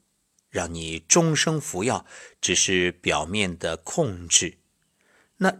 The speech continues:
中医有没有办法？当然有。中国中医药报曾经有过这样一段文字来描述高血压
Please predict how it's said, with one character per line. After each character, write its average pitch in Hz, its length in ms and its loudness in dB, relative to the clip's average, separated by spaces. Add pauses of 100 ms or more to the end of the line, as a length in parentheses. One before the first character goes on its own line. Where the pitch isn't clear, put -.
(120)
中 240 260 4
医 147 380 0 (520)
有 90 120 -4
没 80 100 -6
有 85 80 0
办 85 200 -2
法？ - 240 -12 (1040)
当 127 240 6
然 85 240 -4
有。 - 300 -8 (1400)
中 247 200 4
国 107 240 6
中 196 260 2
医 196 160 4
药 110 180 4
报 92 320 2 (100)
曾 98 320 -2
经 107 360 0
有 78 180 -4
过 82 340 0
这 - 160 -2
样 98 140 2
一 80 80 -8
段 85 400 -2
文 90 260 -6
字 - 300 -4
来 90 160 -4
描 82 320 -6
述 117 220 -4
高 85 180 -4
血 80 200 -4
压 - 200 -12